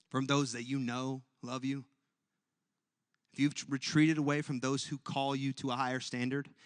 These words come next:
if you have retreated away from those who would surround you and support you, you are being drained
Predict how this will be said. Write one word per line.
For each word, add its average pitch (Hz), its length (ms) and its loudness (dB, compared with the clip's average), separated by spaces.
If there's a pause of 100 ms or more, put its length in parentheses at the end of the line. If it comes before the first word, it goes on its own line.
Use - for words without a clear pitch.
(160)
if - 140 -2
you 139 80 8
have 143 120 6
retreated 147 460 4
away 143 300 0
from 131 240 -4
those 135 340 0
who 127 240 0 (1200)
would 131 120 2
surround 127 460 2
you 131 120 6
and 127 120 -2
support 123 400 -4
you, 139 240 -2 (2000)
you 131 100 2
are 131 60 2
being 127 260 -2
drained 113 640 -10